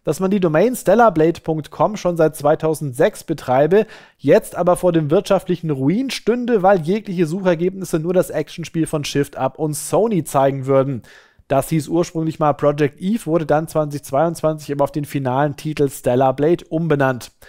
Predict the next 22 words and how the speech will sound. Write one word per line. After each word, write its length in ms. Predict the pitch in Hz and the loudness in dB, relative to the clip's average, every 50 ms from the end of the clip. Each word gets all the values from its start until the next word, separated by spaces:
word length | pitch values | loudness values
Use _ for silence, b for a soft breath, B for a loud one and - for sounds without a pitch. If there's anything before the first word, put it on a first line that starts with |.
| b b b b b b b b b - | b b b b b b b b b 2
Der 120 | 147 - | 2 2
Kläger 560 | - - 135 139 202 254 254 262 240 214 143 | 2 2 4 6 6 6 6 6 6 6 6
und 180 | 170 156 147 - | 2 -2 -2 -4
Inhaber 440 | 208 240 254 214 196 175 160 156 147 | -4 -2 0 2 2 4 4 4 4
der 120 | 139 131 | 4 2
Filmproduktion, 800 | - 170 175 175 - 151 143 143 135 139 - - 156 160 180 175 | 2 -2 -2 0 0 0 0 0 -2 -2 -4 -4 -2 -2 -2 -2
ein 140 | 156 156 143 | -2 -4 -4
gewisser 340 | 139 151 165 - 185 165 139 | -2 -2 0 2 2 0 0
Griffith 600 | - - 135 147 202 220 - 208 196 185 - - - | 0 -2 2 2 2 2 2 0 0 0 -2 -8 -8
Chambers 500 | - - 165 180 180 175 175 170 - - | -2 -2 0 0 2 2 2 2 0 -4
Mahaffey, 640 | 143 143 120 - 170 214 214 - 165 160 196 214 B B B B B B B B | -6 -6 -2 2 2 2 2 2 0 0 0 0 B B B B B B B B
erklärt, 420 | - 156 147 - - 160 196 208 190 | 0 0 0 2 2 2 2 4 4
er 80 | 156 | 4
habe 200 | 170 185 180 185 | 4 4 4 2
sich 260 | 170 175 151 - - | 0 0 -4 -4 -2
außerdem 480 | - 160 233 233 - 208 180 190 190 180 | 0 0 0 2 2 2 2 2 0 0
die 120 | 160 156 | -2 -2
Marke 320 | 143 143 156 175 - - 156 | 0 0 0 0 0 0 -4
Stellar 320 | - - 151 151 170 165 | 0 0 2 4 4 4
Blade 240 | 151 175 175 175 - | 4 2 0 0 0
schützen 360 | - 254 - - - - 165 | -4 -6 -6 -6 -6 -4 0
lassen, 520 | 147 143 143 151 - - 202 214 220 b | 4 4 4 4 2 0 -4 -6 -6 b